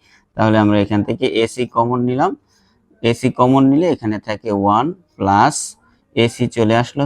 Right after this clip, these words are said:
থাকলো বি। এবার কিন্তু আমাদের সূত্র পড়ে গেছে, এই যে এ বার বি আমরা এখানে লিখলাম, ওয়ান প্লাস সি মানে হচ্ছে just ওয়ান,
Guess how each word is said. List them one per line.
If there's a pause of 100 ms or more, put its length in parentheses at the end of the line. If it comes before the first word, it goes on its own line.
(100)
থাকলো (440)
বি। (1000)
এবার
কিন্তু
আমাদের
সূত্র
পড়ে
গেছে, (140)
এই
যে (180)
এ
বার (840)
বি
আমরা
এখানে
লিখলাম, (100)
ওয়ান
প্লাস
সি
মানে
হচ্ছে (540)
just
ওয়ান,